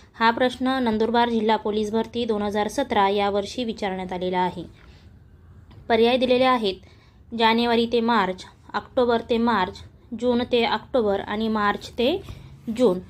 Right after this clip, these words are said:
मग महाराष्ट्रामधील रब्बी हंगामाचा कालावधी कोणता आहे? तर या प्रश्नाचं बरोबर उत्तर आहे पर्याय क्रमांक दोन, ऑक्टोबर ते मार्च हा महाराष्ट्रामधील रब्बी हंगामाचा कालावधी आहे.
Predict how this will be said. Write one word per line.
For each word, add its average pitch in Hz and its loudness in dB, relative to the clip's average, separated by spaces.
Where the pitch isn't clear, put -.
मग 269 0
महाराष्ट्रामधील 269 0
रब्बी 247 0
हंगामाचा 247 0
कालावधी 220 2
कोणता 214 -2
आहे? 208 2
तर 233 0
या 220 2
प्रश्नाचं 233 0
बरोबर 208 2
उत्तर 208 -2
आहे 214 2
पर्याय 208 0
क्रमांक 202 -4
दोन, 202 0
ऑक्टोबर 214 -2
ते 220 0
मार्च 220 0
हा 240 6
महाराष्ट्रामधील 226 0
रब्बी 214 0
हंगामाचा 208 -2
कालावधी 185 2
आहे. 185 -4